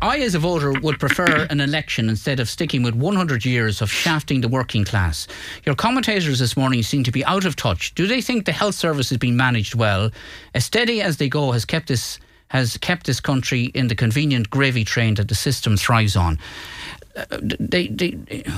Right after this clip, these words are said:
is this health service being managed well, John, do you think? Or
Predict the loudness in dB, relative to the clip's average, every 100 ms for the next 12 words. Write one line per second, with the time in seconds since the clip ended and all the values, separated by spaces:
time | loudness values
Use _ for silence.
0 | -2 0 0 0 2 2 2 0 2 2
1 | 4 4 2 2 2 4 4 4 4 2
2 | 2 2 4 4 2 -2 -10 -2 2 2
3 | 0